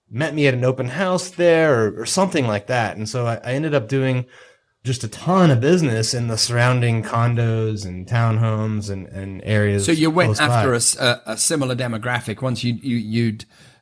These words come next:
Speaker 2: kind of, like, tested the model, as it were, with the building that you lived in. You then applied that similar strategy to other communities that were close by, I imagine.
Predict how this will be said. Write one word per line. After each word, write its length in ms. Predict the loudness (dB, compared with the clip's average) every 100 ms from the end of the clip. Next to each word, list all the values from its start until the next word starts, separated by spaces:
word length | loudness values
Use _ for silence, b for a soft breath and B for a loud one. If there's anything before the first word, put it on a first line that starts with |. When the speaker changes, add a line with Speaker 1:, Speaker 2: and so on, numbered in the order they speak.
| b
Speaker 2:
kind 200 | -2 0
of, 140 | 0
like, 340 | 0 -4 -6 -4
tested 400 | 0 0 0 2
the 60 |
model, 360 | 6 6 6 2
as 140 | 0
it 80 | -2
were, 280 | -4 -2 -2
with 160 | -4 -4
the 40 |
building 320 | -2 0 -2
that 100 | -2
you 120 | -4
lived 280 | 0 0 0
in. 220 | -4 -4 -8 B B
You 160 | 2 2
then 240 | 4 2
applied 540 | -2 0 2 4 2 -2
that 180 | -6 -4
similar 320 | -2 -2 -2
strategy 540 | 0 2 2 -2 -4
to 320 | -2 0 0 2
other 460 | 2 2 0 -2 b b b b b -2
communities 640 | 2 2 2 0 0 0
that 140 | -2
were 80 | -4
close 240 | -2 -2
by, 280 | 0 0 0
I 140 | -2 -6
imagine. 440 | -8 -12 -14